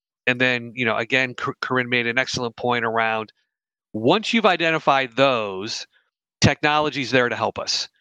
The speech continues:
But, you know, you, you just, you can't take, you can't have the technology tail wagging the dog,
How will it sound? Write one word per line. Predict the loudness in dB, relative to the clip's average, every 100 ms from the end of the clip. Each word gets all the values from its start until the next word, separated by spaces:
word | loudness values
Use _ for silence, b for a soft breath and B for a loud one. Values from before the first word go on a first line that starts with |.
| _ _ _ _ 0
But, | 0 -2 -6 _
you | 0
know, | 2
you, | 0 -2 -2
you | 0
just, | 0 0
you | -6 -4
can't | 0 0 0
take, | -2 -2 -4
you |
can't | -2 0 0
have | 0 0 0
the | 0
technology | -2 -2 0 0 0 -6
tail | -2 0 2 0
wagging | 0 -2 -4
the |
dog, | 2 2 2 -2 -8